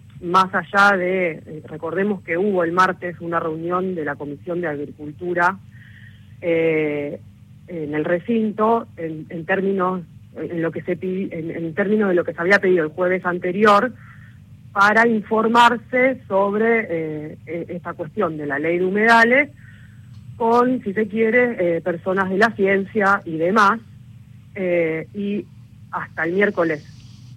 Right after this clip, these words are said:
todo el día del miércoles, el jueves se iba a tratar, y el miércoles a la noche, o sea, anoche, se resuelve de una manera express y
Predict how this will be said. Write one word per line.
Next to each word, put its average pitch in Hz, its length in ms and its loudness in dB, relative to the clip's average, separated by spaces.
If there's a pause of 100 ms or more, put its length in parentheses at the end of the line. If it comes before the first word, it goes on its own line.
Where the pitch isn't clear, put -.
(440)
todo 180 240 2
el 175 80 2
día 185 140 4
del 180 100 2
miércoles, 151 400 -2 (140)
el 147 180 -12
jueves 185 360 0
se 165 80 -6
iba 185 120 2
a 196 40 2
tratar, 240 440 4 (640)
y 160 80 -8
el 139 80 -8
miércoles 190 460 2
a 180 80 4
la 180 120 2
noche, 214 320 0
o 196 80 -2
sea, 143 340 -4
anoche, 170 440 -4
se 180 340 -2
resuelve 202 800 0 (180)
de 156 160 -4
una 170 180 -2
manera 170 380 -2
express 208 560 -4 (160)
y 156 280 -8